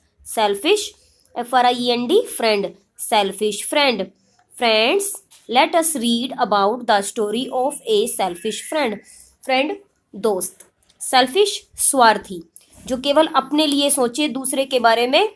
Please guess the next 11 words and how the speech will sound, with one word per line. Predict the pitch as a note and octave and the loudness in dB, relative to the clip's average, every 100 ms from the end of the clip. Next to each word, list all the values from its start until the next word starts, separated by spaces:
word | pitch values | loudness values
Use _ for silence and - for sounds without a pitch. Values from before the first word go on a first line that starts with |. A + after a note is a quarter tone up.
| - A#3+ | -10 -2
ना | A3+ | 0
सोचे, | G#3 A3 - G#3 | 0 -2 -4 -8
उसे | E3+ - C4+ | -6 0 0
क्या | C4+ B3+ | 4 4
बोलते | A#3+ B3 B3 | 4 0 4
हैं? | C4+ D4+ A#4+ - _ _ _ _ - | 6 8 6 0 _ _ _ _ -6
सेल्फिश। | - A#3 F#3+ F3 F#3+ F3 - - | 2 4 2 0 -4 -4 -10 -14
ओके, | A#3+ F4+ A#4 A#4+ - _ _ _ _ - - _ | 0 2 4 2 -6 _ _ _ _ -20 -20 _
तो | C4 C#4 F4 - - - _ _ _ | 0 0 0 -6 -20 -20 _ _ _
दोस्तों, | G#3+ A#3 A#3 - F4+ A4+ - | -2 0 0 2 4 4 4
आओ | A#3 A3+ A#3+ E4 G#4+ | 6 8 8 6 0